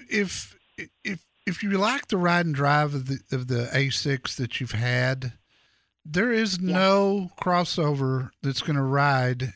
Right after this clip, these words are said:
Speaker 1: anything like that. They, they're, they're just, they're,
Speaker 2: Okay.
Speaker 1: they're built differently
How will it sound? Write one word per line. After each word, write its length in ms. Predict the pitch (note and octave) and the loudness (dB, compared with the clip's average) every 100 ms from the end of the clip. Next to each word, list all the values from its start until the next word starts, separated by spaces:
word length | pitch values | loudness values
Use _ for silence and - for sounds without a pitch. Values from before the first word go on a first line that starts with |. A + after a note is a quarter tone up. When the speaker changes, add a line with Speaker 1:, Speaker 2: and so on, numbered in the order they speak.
| _ | _
Speaker 1:
anything 420 | D3 C#3+ C3+ C3+ | -2 0 0 -2
like 340 | B2 A2 G#2 _ | -2 -2 -4 _
that. 200 | F#2+ - - _ | -14 -14 -20 _
They, 160 | C3+ C#3+ - | -4 -2 -4
they're, 200 | D3 C#3+ - | -6 -6 -4
they're 140 | D3 C#3+ | -4 -2
just, 420 | D3 D#3+ - - - - - - _ - | 0 -2 -2 -10 -20 -20 -20 -20 _ -6
they're, 100 | D3 | -4
Speaker 2:
Okay. 100 | - | -6
Speaker 1:
they're 140 | D#3+ D#3 | 0 0
built 500 | C#3 C3+ F#3 G3 - | 0 2 4 2 0
differently 640 | E3 D#3+ - G2 - - | 0 0 -2 -10 -14 -20